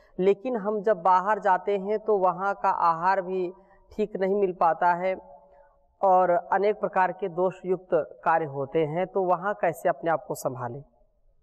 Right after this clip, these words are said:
तो उससे यही आप ये समझिए कि आपने जैसा जाना है, जैसा समझा है, जैसा आपके अंदर जान है, वैसा जीने का प्रयास करें।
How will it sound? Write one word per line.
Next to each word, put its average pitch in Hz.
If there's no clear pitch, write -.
तो 302
उससे 294
यही 208
आप 202
ये 214
समझिए 175
कि 233
आपने 262
जैसा 202
जाना 165
है, 120
जैसा 233
समझा 208
है, 135
जैसा 262
आपके 262
अंदर 247
जान 208
है, 220
वैसा 208
जीने 196
का 214
प्रयास 165
करें। 127